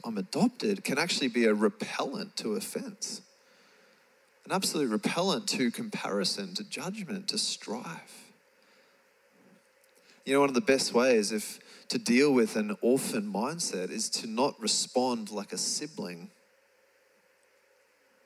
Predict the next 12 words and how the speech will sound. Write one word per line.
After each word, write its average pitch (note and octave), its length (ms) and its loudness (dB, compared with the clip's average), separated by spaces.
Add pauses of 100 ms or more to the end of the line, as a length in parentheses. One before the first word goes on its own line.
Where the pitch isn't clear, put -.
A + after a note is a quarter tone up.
if - 160 -16
you A2+ 140 0
encounter G#2 500 -4
it. D#2+ 160 -8 (800)
It's - 140 -10
to A#2+ 60 -2
respond B2+ 400 2
like A2 180 0
a A2 40 -4
mother G#2 360 2
or G2 80 -2
father. G#2+ 500 -4